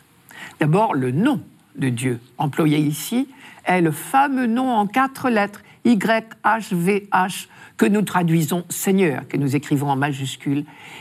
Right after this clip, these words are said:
et qui est la révélation précisément du Dieu de l'Alliance. Ensuite, vous avez entendu tout à l'heure l'expression Seigneur,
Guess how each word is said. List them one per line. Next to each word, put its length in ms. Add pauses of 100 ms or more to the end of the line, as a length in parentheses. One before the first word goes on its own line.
et 140
qui 220
est 140
la 140
révélation 720
précisément 880
du 200
Dieu 460
de 140
l'Alliance. 720 (720)
Ensuite, 480 (340)
vous 120
avez 220
entendu 440
tout 160
à 100
l'heure 240
l'expression 720 (440)
Seigneur, 840